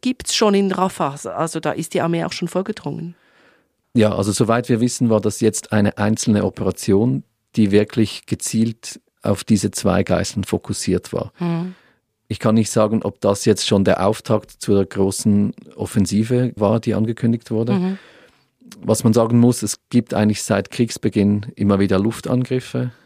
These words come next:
Speaker 2: auf Rafah, wo gewisse Ziele beschossen werden. Jetzt allein bei dieser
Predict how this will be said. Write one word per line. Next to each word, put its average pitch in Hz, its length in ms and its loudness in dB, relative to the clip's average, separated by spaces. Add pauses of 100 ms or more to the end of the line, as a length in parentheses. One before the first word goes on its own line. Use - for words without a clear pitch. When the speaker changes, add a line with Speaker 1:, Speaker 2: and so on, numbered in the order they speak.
(120)
Speaker 2:
auf 113 220 -6
Rafah, 113 540 0
wo 98 560 -2 (100)
gewisse 104 400 -2
Ziele 107 300 -2
beschossen 107 500 -2
werden. 117 360 0 (680)
Jetzt - 460 -2 (220)
allein 107 680 2 (200)
bei 101 120 0
dieser 98 520 0